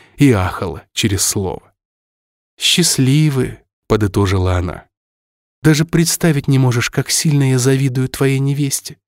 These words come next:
Не только я. Миллионы женщин завидуют». «Зря», вздохнул Лев и добавил к выдуманной истории чуточку горькой правды. «Кстати, я не уверен,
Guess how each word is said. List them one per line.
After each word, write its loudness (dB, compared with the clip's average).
Не 6
только 2
я. 0
Миллионы 4
женщин 0
завидуют». -4
«Зря», 0
вздохнул 0
Лев 0
и 0
добавил 2
к -14
выдуманной 2
истории 0
чуточку -4
горькой -2
правды. -4
«Кстати, 0
я 2
не 2
уверен, 2